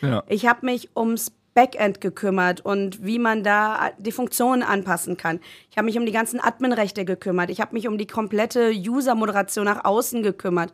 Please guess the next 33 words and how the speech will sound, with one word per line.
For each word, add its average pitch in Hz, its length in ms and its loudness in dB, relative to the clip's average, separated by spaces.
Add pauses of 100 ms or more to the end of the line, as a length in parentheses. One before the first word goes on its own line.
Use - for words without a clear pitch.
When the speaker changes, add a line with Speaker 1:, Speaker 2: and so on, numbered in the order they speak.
Speaker 1:
Ja. 107 220 0 (100)
Speaker 2:
Ich - 80 -4
hab 208 80 2
mich 226 140 -2
darum 220 260 2
gekümmert, 233 480 0
wie 220 60 -2
man 220 160 0
Funktionen 233 640 0
für 220 200 0
User 226 440 2
besser 226 280 2
anpassen 233 540 4
Speaker 1:
Als 202 100 8
Speaker 2:
kann. 175 120 8
Speaker 1:
Praktikantin. 123 560 4 (160)
Speaker 2:
Als 247 160 4
Praktikantin. 240 720 4
Speaker 1:
<laughs> - 40 4 (440)
Speaker 2:
Ähm, 190 180 2
Speaker 1:
Startups, 180 540 4 (100)
da 131 100 -2
geht 123 200 -2
das. - 220 -6 (180)
Speaker 2:
Ja, 226 120 8
ja. 285 200 8 (100)
Speaker 1:
Okay. 123 300 2 (160)
Speaker 2:
Da - 100 6
Speaker 1:
Also 135 240 10
Speaker 2:
funktioniert 233 460 6
das 247 160 2
direkt 226 420 2
und 240 320 0